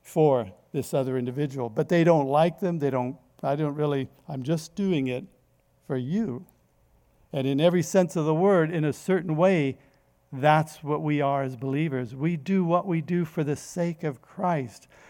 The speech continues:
but not with an indifferent heart to say, "I don't care about the person I'm helping or seeking to love."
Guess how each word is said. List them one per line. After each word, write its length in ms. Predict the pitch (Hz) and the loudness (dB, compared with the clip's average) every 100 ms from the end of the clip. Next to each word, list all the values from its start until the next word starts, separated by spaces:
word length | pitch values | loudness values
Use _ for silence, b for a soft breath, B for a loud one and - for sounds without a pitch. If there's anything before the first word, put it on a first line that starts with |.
| b b | b b
but 220 | 185 175 165 | 4 6 4
not 360 | 180 220 208 | 6 6 6
with 200 | 185 185 | 4 2
an 100 | 180 | 2
indifferent 520 | 170 151 202 - 175 | 2 4 2 2 0
heart 220 | 143 160 156 | 4 4 4
to 80 | |
say, 300 | 156 175 151 | -4 0 0
"I 140 | 143 160 | 2 2
don't 220 | 160 139 | 2 -2
care 400 | - 185 185 160 | -8 -2 2 2
about 320 | 143 147 151 | 2 0 0
the 80 | 151 | -4
person 380 | 135 156 139 147 | -2 -2 -2 -6
I'm 200 | 131 123 | -8 -6
helping 440 | 131 131 143 139 | -4 -4 -4 -6
or 220 | 131 127 120 | -4 -6 -6
seeking 460 | - 147 143 131 | -6 -6 -4 -8
to 120 | 139 | -6
love." 320 | 123 143 139 | 0 2 2